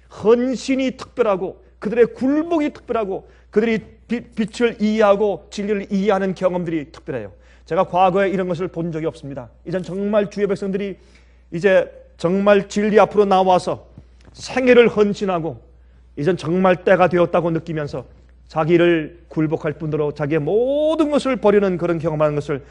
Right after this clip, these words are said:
제가 보는 것입니다. 여러분, 성경에는, 어, 그 예루살렘 성전이 멸망할 때 주님의 예언을 기억한 사람들은 다 산으로 도망갔습니다. 엘리야도 시골에 살던 사람, 사람입니다.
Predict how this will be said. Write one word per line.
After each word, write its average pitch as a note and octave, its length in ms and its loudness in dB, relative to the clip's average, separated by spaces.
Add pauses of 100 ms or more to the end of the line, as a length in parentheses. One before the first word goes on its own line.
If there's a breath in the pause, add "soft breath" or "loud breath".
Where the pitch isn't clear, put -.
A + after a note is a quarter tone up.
(240 soft breath)
제가 B2+ 180 -6
보는 B2 200 -6
것입니다. A2+ 300 -8
여러분, F3+ 200 -6
성경에는, A3 640 2 (1600 soft breath)
어, C3 300 0 (360)
그 E3 140 0
예루살렘 F3+ 340 2
성전이 F3+ 400 2
멸망할 E3+ 420 4
때 F3 300 2 (840)
주님의 F#3+ 800 6
예언을 F#3+ 760 6 (160)
기억한 F3+ 420 2
사람들은 E3+ 380 0
다 E3 460 2
산으로 F#3+ 500 -6
도망갔습니다. A#2+ 520 -10 (680 soft breath)
엘리야도 A#3+ 1040 6
시골에 D4+ 480 -2
살던 A3 280 -2
사람, E3+ 300 -4
사람입니다. C3 500 -10